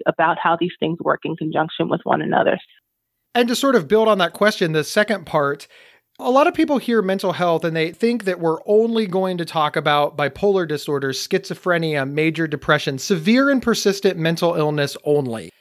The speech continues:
Speaker 2: Will severe and persistent mental illness be represented along with the entire spectrum, or is it just focused on severe and persistent mental illness?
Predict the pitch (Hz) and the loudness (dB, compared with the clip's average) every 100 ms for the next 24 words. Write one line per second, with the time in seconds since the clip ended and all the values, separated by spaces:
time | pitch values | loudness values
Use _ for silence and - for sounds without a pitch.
0 | _ _ _ _ - 160 226 285 262 247 | _ _ _ _ -8 0 2 2 0 0
1 | 190 226 226 220 196 208 202 190 180 180 | 2 2 2 0 -2 -2 0 -2 -2 -2
2 | 185 170 165 139 131 175 151 156 160 147 | -2 0 -2 -4 -2 -2 2 2 2 0
3 | 143 147 151 156 - 147 143 143 147 156 | 2 4 2 2 0 0 0 2 4 4
4 | 175 170 165 175 170 160 175 175 165 - | 2 -2 0 0 0 0 0 0 -2 0
5 | 175 - 202 208 - 180 175 151 165 170 | -2 2 0 0 0 2 2 0 -4 -8
6 | 135 139 131 196 220 - - 143 131 131 | -20 -14 2 4 4 0 -2 -2 0 -4
7 | 117 - 151 131 127 143 135 135 127 135 | -6 -6 -4 -2 -4 -4 0 0 0 -2
8 | 131 131 143 131 123 131 117 113 | -2 -2 -2 -2 -2 0 0 -2